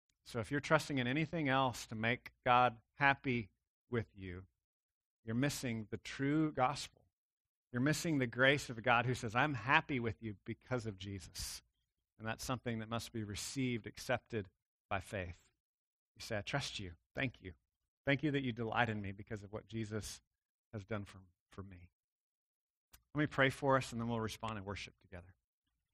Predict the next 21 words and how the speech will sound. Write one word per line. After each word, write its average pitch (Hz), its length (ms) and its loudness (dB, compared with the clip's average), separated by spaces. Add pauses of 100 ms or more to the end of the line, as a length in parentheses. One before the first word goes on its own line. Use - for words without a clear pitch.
(680)
God, 143 180 10
we 139 120 6
thank 156 320 6
you 139 140 6
that 123 180 0
you 131 160 2
delight 123 340 6
in 135 120 2
us 127 140 -2
because 123 260 -2
of 110 60 -8
the 113 60 -4
work 117 220 0
of 92 120 -10
Jesus 101 520 -6
and 104 140 -8
not 127 360 4
because 113 300 -4
of 104 100 -6
our 110 200 4
failed 113 600 0